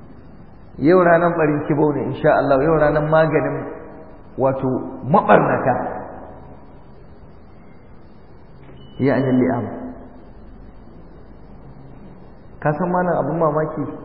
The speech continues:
<laughs> duk yawansu yana harbin kibiyan nan suna gudu, yana harbin kibiyan nan suna gudu, suna tafiya, suna barin raƙuman nan suna tafiya.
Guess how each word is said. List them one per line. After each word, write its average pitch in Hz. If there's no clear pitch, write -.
<laughs> 127
duk 151
yawansu 160
yana 147
harbin 139
kibiyan 143
nan 135
suna 151
gudu, 127
yana 139
harbin 135
kibiyan 135
nan 131
suna 139
gudu, 127
suna 143
tafiya, 127
suna 131
barin 127
raƙuman 127
nan 123
suna 127
tafiya. 127